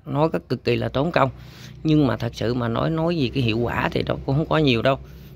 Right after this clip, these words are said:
Tại vì các bạn đưa vô thì cái, cái, cái bass nó cứ lấn vô không chứ nó cũng không, không có hay ho gì. Nhưng mà được con cái nó đẹp các bạn, với lại các bạn để cái loa vô thì nó không có xê chịch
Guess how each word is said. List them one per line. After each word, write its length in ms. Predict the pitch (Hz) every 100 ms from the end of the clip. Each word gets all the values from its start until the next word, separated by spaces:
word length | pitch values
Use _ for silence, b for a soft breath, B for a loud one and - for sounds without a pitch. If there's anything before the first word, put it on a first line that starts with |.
| -
Tại 140 | 120
vì 120 | 131
các 120 | 120 143
bạn 280 | 87 127
đưa 220 | 147 156 151
vô 260 | 151 147 143
thì 160 | 113
cái, 160 | 117 147
cái, 120 | 156 151
cái 100 | 165
bass 280 | 175 190 202
nó 160 | 180 175 170
cứ 140 | 175 180
lấn 260 | 185 233 240
vô 180 | 156 135
không 160 | 135
chứ 120 | 147
nó 140 | 151 156
cũng 420 | 160 151 - 151
không, 480 | 127 151 156 143 139
không 160 | 120 156
có 60 |
hay 160 | 156 143
ho 140 | 135
gì. 260 | 139 120 110 B B B B -
Nhưng 220 | 135 139
mà 120 | 113
được 180 | 113 104
con 160 | 131 143
cái 120 | 156
nó 100 | 160
đẹp 220 | 135 104 -
các 80 |
bạn, 180 | 131 110
với 180 | - 131
lại 140 | 120 113
các 140 | -
bạn 300 | 104 117 139
để 200 | 104 120
cái 100 | 165
loa 220 | 139 127 127
vô 160 | 127
thì 100 | 110
nó 140 | 127 135
không 220 | - 135
có 100 | 139
xê 500 | 135 - - - 135
chịch 220 | 131 110